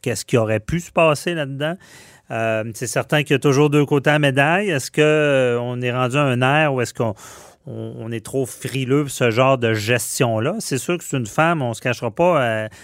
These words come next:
astronaute, là, c'est, euh, c'est digne de l'armée, là, le, le type de gestion. Et t'arrives dans un autre milieu, est-ce qu'elle s'est adaptée ? Euh, puis tout ce qui est, euh,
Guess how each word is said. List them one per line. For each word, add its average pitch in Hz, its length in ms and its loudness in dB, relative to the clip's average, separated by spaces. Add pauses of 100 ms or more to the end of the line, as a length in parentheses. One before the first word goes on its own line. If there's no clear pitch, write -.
(160)
astronaute, 135 640 0
là, 131 140 0
c'est, 113 360 -4
euh, 104 300 -4 (200)
c'est 107 140 -10
digne 131 260 0
de 127 60 4
l'armée, 127 500 2
là, 110 160 -4
le, 101 220 -10
le 104 260 -12
type 123 300 -4
de 120 120 0
gestion. 110 480 0 (400)
Et 110 80 -6
t'arrives 127 340 0
dans 143 240 2
un 131 140 0
autre 139 220 -2
milieu, 135 580 4 (340)
est-ce - 200 -8
qu'elle 151 480 2
s'est 156 320 0
adaptée ? 147 760 2 (520)
Euh, 113 140 -2
puis 120 180 -8
tout - 160 -2
ce - 140 -2
qui 220 160 2
est, 226 220 6
euh, 135 680 4